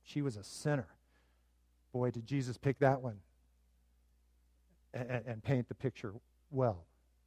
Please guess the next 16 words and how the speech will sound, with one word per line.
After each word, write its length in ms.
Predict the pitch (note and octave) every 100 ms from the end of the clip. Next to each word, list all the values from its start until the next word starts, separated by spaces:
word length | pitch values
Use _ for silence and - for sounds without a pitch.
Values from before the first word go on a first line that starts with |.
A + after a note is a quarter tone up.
| _ _ _ _ _ -
But 120 | -
you 60 |
know 80 | D3
what? 240 | C3+ C#3 E3 _ _ _ _ _ _ _ _ _ _ _ _ _ _ _ _ _ _ _ _ _ -
Jesus 360 | D#3+ F3 C#3+
told 220 | - D3
Nicodemus 600 | C#3 C#3+ C3+ C#3+ D#3+ B2
the 120 | - B2
same 280 | C#3+ C#3
thing. 280 | B2 D#3 C#3+ G#2 _ _ _ _ _ _ _ _ _ _ _ _ _ _ -
"Nicodemus, 600 | C#3 C3 D3+ E3 C3+ -
you 80 | C#3
must 360 | C#3+ D3 -
be 120 | D3+
born 260 | B2+ C#3+ C#3
again. 300 | B2+ C#3+